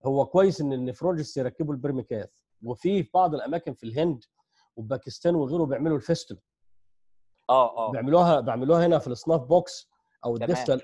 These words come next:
Speaker 1: الديستال فيستول، لأن هو أنت، أنت هتبقى محرق قوي على العين بتاعك، والعين هيبقى معاك لازق فيك. لو حصل كومبليكيشن والكلام ده كده، هتبقى أنت، فأنت هتبقى حريص على عمل ذا بيست.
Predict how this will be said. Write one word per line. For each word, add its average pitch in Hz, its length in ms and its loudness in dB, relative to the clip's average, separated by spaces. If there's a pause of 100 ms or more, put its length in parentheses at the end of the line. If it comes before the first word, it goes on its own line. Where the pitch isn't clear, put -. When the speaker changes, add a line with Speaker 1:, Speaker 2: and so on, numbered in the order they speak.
Speaker 1:
الديستال 135 400 -4
فيستول، 175 360 -8
لأن 131 340 -6
هو 160 200 0
أنت، 165 260 -8
أنت 143 280 -8
هتبقى 151 480 -10
محرق 170 440 -2
قوي 170 140 -2
على 143 120 -6
العين 165 160 -2
بتاعك، 160 400 -4
والعين 139 300 -4
هيبقى 165 280 -4
معاك 135 360 -8
لازق 147 320 -2
فيك. 165 300 -8 (440)
لو 131 120 -2
حصل 175 320 -2
كومبليكيشن 135 600 -6
والكلام 147 360 -6
ده 143 80 -4
كده، 160 220 -4
هتبقى 143 320 -6
أنت، 135 140 -10
فأنت 123 220 -12
هتبقى 143 240 -12
حريص 156 360 -8
على 127 140 -6
عمل 147 280 -4
ذا 127 100 -8
بيست. 160 400 -4